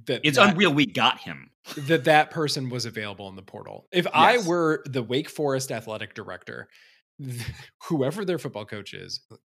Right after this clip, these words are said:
Speaker 1: Cundiff or some-, what, what, I don't remember what his name is. He would be in my office this week, and when he walks in the door, I would be watching Kenneth Walker M S U highlights,
Speaker 2: <laughs>
Speaker 1: and I would just say, "Have a seat. Ha-,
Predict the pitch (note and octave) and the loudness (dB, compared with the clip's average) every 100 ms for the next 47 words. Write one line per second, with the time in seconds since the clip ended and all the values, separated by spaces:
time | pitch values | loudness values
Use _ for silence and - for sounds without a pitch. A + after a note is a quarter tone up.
0 | _ - - G2 G2 F2+ - F#2+ - G#2 | _ -20 -18 -16 -16 -18 -18 -16 -14 -16
1 | C3 B2 B2+ B2 A#2+ A#2 A2+ A#2 A2 G2+ | -14 -14 -12 -10 -8 -8 -8 -10 -12 -14
2 | G2+ F#2+ F#2+ G2 F#2 - - - - _ | -16 -16 -16 -16 -16 -20 -20 -20 -20 _
3 | _ _ C#3 - F#3+ G3 C#3 C3+ B2+ B2 | _ _ -10 -4 -2 -2 -2 0 0 -2
4 | A2+ G#2 A2 - G#2 G#2+ G#2+ G2 - - | -4 -6 -6 -6 -6 -4 -6 -8 -10 -6
5 | C#3+ C3 C3 B2+ B2+ C3 D#3 C#3 C3 C#3 | -2 -2 -2 -2 0 -2 -4 -6 0 2
6 | B2+ A#2 - A#2 B2 C#3 C3 C3 B2 B2 | 2 0 -2 0 2 2 0 -2 -2 -2
7 | A#2 - C3 A#2 A2+ _ _ _ _ _ | -2 -2 -2 -4 -8 _ _ _ _ _
8 | _ - D#3 F#3+ C3+ D3+ D3+ D3 D3 C#3 | _ 0 4 4 4 4 4 2 0 0
9 | C3+ B2+ C3+ B2+ A2 F#3+ F#3 C3+ - A3 | 0 2 0 -2 4 6 6 2 4 6
10 | - G#3+ G#3+ - F#3+ - G3+ G3 F#3 F#3 | 8 10 10 8 6 8 6 6 4 8
11 | F3 E3 E3 F3 - F3 E3 C3+ _ _ | 10 12 10 10 6 6 4 0 _ _
12 | - B3+ F4+ - - G#3+ - _ _ _ | 2 2 4 2 4 2 -2 _ _ _
13 | _ _ - _ _ _ _ - - A3+ | _ _ -20 _ _ _ _ -2 4 4